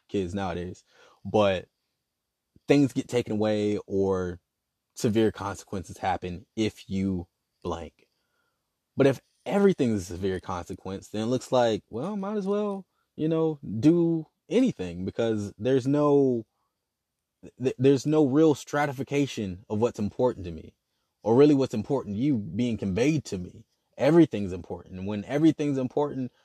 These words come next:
nothing becomes important, whether that's school, whether that's parenting, whether that's a relationship. When everything's important, when everything's a burning building, when everything is the most important thing in the world, nothing is.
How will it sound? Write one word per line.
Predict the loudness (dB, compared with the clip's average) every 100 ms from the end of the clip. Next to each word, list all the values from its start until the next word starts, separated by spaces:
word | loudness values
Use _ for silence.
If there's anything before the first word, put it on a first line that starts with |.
| _
nothing | -6 -2 -2 -2 -6
becomes | -6 -10 -10
important, | -10 -10 -10 -10
whether | -10 -8 -8
that's | -10 -14
school, | -2 2 4 2 0
whether | -2 -6
that's | -12 -12
parenting, | -6 -4 -2 -4 -8 -8
whether | -8 -8
that's | -8 -10 -14
a | -14
relationship. | -6 0 0 0 -6 -2 0 -2 _ _ _ _ _ _ _ _ _ _ -6
When | -2 0
everything's | 4 6 6 4 -2 0
important, | -2 -2 -2 -2 -4
when | -6 -4
everything's | 0 4 4 2 0
a | 0
burning | 0 0 -2 -2
building, | -2 -2 -4
when | -4
everything | 0 2 4 2 2 -4 -2
is | -2
the | -2
most | 0 0
important | -2 -4 -4 -4
thing | -6
in | -4
the | -4
world, | -2 -2 -4 -8 _ _ _ _ _ _ _ -12
nothing | -6 0 0 -2 -8 -10
is. | -12 -18 -18 -20 -20